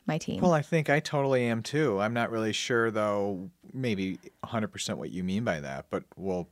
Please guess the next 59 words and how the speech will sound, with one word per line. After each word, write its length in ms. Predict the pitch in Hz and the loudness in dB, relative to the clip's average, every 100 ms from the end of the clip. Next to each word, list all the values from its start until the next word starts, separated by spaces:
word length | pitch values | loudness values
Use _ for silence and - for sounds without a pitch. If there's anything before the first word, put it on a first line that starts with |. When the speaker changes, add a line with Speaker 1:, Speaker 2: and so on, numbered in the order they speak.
| _ - | _ -6
Speaker 2:
you 140 | 101 | -4
and 80 | 85 | -2
I 40 | |
will 60 | 73 | -4
talk 180 | - 78 | -8 -12
about 220 | - 80 | -12 -12
that 140 | 78 | -10
offline. 340 | 82 85 - 196 | -10 -8 4 6
Speaker 1:
Okay. 320 | 185 190 165 | 6 6 4
Speaker 2:
We 40 | 202 | 6
won't, 220 | - - | 6 10
we 100 | 139 | 12
won't, 200 | 143 123 | 12 12
we 100 | 147 | 12
won't 160 | 156 131 | 12 12
give 140 | 135 | 10
any 100 | 123 | 8
spoilers 440 | - 117 107 98 110 | 8 8 10 8 8
out 180 | 90 101 | 6 6
here. 240 | 85 67 - | 2 0 -8
<laughs> 40 | - - - - - - - - - - - - - | -16 -18 -16 -4 -2 -2 -4 -6 -8 -8 -10 -12 -2
Speaker 1:
Do 100 | - | 6
you, 180 | 220 220 | 10 12
who 60 | 233 | 12
are 140 | 240 | 12
your 160 | 233 220 | 10 10
favorite 300 | 208 185 175 | 6 6 4
people? 420 | 202 180 160 170 - - | 4 6 4 4 -2 8
And 140 | 202 | 10
don't 340 | 202 202 190 - | 12 10 8 2
take 180 | 196 - | 0 2
forever 460 | 175 - 62 196 196 | 0 0 0 0 -2
because 520 | 180 180 170 180 - - | 2 4 2 0 -4 -2
I 60 | 175 | 2
don't 100 | 165 | 2
want 240 | 165 - - - | 2 -2 -6 -10
to 180 | - | -8
take 240 | - - - | -4 -6 -4
forever 400 | 69 65 62 - | -6 -6 -4 -4
on 120 | - | -4
this 160 | 69 - | -4 -6
topic, 320 | - - - - | -6 -6 -8 -6
but. 180 | - - - | -6 -6 4
Speaker 2:
Um, 540 | 139 135 131 127 127 120 - - - | 6 8 8 6 4 0 -6 -6 2
I'm 120 | 131 | 6
gonna, 160 | 135 120 | 6 8
well, 160 | 131 156 | 10 10
I, 220 | 151 147 | 10 4
I 40 | |
forget 240 | 147 123 92 | 2 0 0
names. 240 | 90 85 | 0 -2
I'm 60 | 95 | -2
terrible 220 | 107 90 | 0 0
with 100 | 82 | -2
names. 180 | 80 104 | -4 -2
Okay, 220 | 113 104 | 0 2
so, 160 | 127 | 4
so 260 | 107 - 143 | 4 6 6
far, 420 | - 113 107 107 | 6 6 6 4